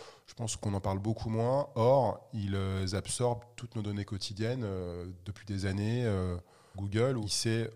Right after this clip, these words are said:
où est-ce que tu vas, il sait ce que tu reçois comme mail, qu'est-ce que tu achètes, qu'est-ce que tu regardes comme, euh, programme, il sait tout, en fait.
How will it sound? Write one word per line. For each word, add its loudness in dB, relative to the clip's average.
où -2
est-ce -2
que -8
tu -8
vas, 0
il -4
sait -2
ce -4
que -6
tu -8
reçois -2
comme -6
mail, 0
qu'est-ce -2
que -6
tu -4
achètes, -4
qu'est-ce -2
que -2
tu -2
regardes 2
comme, -2
euh, 0
programme, 2
il -4
sait 2
tout, -8
en -20
fait. -14